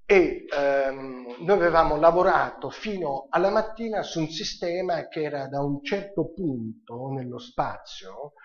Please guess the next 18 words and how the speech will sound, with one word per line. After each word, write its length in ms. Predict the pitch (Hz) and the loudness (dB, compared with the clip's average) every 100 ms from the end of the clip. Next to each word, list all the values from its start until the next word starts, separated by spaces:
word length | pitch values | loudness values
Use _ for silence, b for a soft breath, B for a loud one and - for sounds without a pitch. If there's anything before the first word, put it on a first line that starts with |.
| B B B - | B B B -14
eh, 320 | - - 202 | -14 -8 -6
e 100 | 180 | -4
tutto 280 | 226 - 208 | -6 -2 -2
il 80 | |
sistema 580 | - 254 - 202 202 208 | -2 -6 -6 -2 0 0
scendeva 600 | 165 - 160 143 147 185 | -2 -2 -2 -2 -2 -2
giù 480 | 143 147 156 170 165 | -2 0 2 0 -2
in 160 | 131 135 | -8 -6
uno 200 | 151 156 | 0 -2
di 120 | - | -2
questi 360 | - 123 - - | -8 -12 -12 -4
palchetti, 1080 | 160 143 - 139 143 - 135 123 117 110 | -2 -2 -8 -8 -8 -12 -18 -16 -14 -16
eh, 500 | 113 _ _ _ 123 | -18 _ _ _ -14
dal 240 | 117 139 139 | -2 -2 2
palco 320 | 151 147 185 | 0 0 -4
reale 540 | 180 147 147 156 160 | -4 -4 -4 -4 -4
scendeva 580 | 139 - 135 131 135 135 | -6 -6 -8 -8 -8 -10
giù 300 | - 127 131 | -10 -8 -8